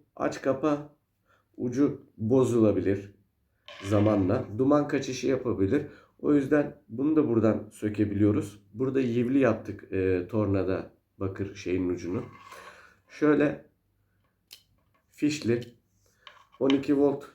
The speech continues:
fanımız da arızalanabilir. Onu da değiştirebiliyoruz. Şuradaki vidadan bu sapı da buradan ayırabiliyoruz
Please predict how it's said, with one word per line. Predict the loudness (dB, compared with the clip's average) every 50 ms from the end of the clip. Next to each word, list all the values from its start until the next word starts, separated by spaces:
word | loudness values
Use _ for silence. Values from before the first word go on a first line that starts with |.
| _ _ _ -20 -20 -20 _
fanımız | _ -6 -2 0 2 4 4 4 2 2 2
da | 0 0 0 0 -2
arızalanabilir. | 0 0 0 0 0 0 2 2 2 0 0 -2 -4 -4 -6 -6 -6 -8 -12 -20 -20 _ _ _ -2
Onu | -2 0 0 0
da | 0 2 4
değiştirebiliyoruz. | 4 2 2 0 -4 -6 -6 -6 -4 -4 -2 0 0 0 0 -2 -6 -10 -14 -20 _ _ _ _ _ _ _ _ _ -20 -18 -18 -18 -18 _ _ _ -20 -20 -20
Şuradaki | -12 -4 -2 0 4 6 6 4 6 4 2 0 0 -2 -6 -16 -12 -10
vidadan | -2 2 4 4 6 4 4 2 0 -4 -12 -20 _ _ _ _ _ _ _ _ _ _ _ _ _ _ _
bu | -16
sapı | -12 -6 -4 -4 -2 0 2 2
da | 4 4 4
buradan | 2 2 2 2 2 0 -2 -4 -2
ayırabiliyoruz | 0 2 2 2 0 -2 -2 -2 -2 0 0 0 -2 -6 -10 -14